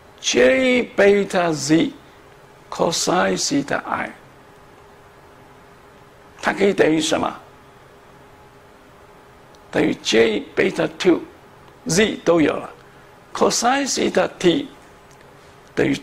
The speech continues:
正负根号一减三平方西塔 T，是的，记得它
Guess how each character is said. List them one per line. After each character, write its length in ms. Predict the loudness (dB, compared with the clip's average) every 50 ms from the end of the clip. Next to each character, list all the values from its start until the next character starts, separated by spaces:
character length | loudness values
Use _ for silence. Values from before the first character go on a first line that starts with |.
| -8
正 520 | -6 0 2 2 4 4 2 2 2 2 0
负 360 | 0 2 2 2 2 2 -2 -8 -16 -20 -20 -20 -20 -20 -20 -20 -20 -20 -10 -4
根 160 | -4 -2 -2
号 200 | 0 -2 -2 -4
一 180 | -2 -4 -4 -4
减 260 | -4 -4 -4 -4 -4
三 260 | -4 -4 -2 -2 -4
平 200 | -4 -6 -8 -8 -6
方 180 | -4 -6 -4
西 200 | -4 -6 -6 -6
塔 160 | -6 -6 -8 -10 -10
T， 180 | -12 -14 -14 -14 -18 -20 -20 -20 -20 -12
是 160 | -6 -6 -6
的， 120 | -6 -8 -12 -18 -20 -20 -14 -8
记 160 | -4 -2 0
得 140 | 0 0 -2
它 260 | 0 -2 -4 -4